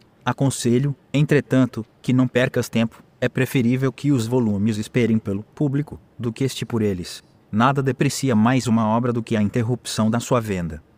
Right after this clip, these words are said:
Impacientado por não poder satisfazer aos pedidos que recebe, o editor, a quem assim escapam ocasiões de vender o livro, se desinteressa das obras do autor imprevidente. O público se cansa de esperar e a má impressão que dá e resulta custa a pagar-se.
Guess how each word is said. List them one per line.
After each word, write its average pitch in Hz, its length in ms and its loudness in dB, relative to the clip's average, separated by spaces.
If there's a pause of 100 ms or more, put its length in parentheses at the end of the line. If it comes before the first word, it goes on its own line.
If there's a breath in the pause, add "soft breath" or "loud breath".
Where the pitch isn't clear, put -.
(160)
Impacientado 123 800 2
por 107 220 -2
não 120 160 4
poder 123 340 2
satisfazer 123 680 0
aos 107 120 -2
pedidos 120 500 -4
que - 100 -2
recebe, 95 580 -2 (160)
o 135 140 2
editor, 123 480 -2 (160)
a 120 100 -2
quem 151 240 -2
assim 127 360 0
escapam 113 600 0
ocasiões 113 680 2
de 123 100 0
vender 110 400 2
o 90 40 -2
livro, 110 380 -4 (160)
se - 180 -8
desinteressa 110 720 0
das 117 200 0
obras 117 400 2
do 113 80 0
autor 113 400 0
imprevidente. 113 800 -2 (280)
O - 120 0
público 175 440 -2
se 143 160 -4
cansa 113 380 0
de 120 160 -2
esperar 107 500 0
e 120 60 4
a 110 60 4
má 117 180 2
impressão 123 560 0
que - 160 -4
dá 123 160 2
e 107 40 0
resulta 110 440 -2
custa 127 340 -2
a 110 40 2
pagar-se. 104 600 -4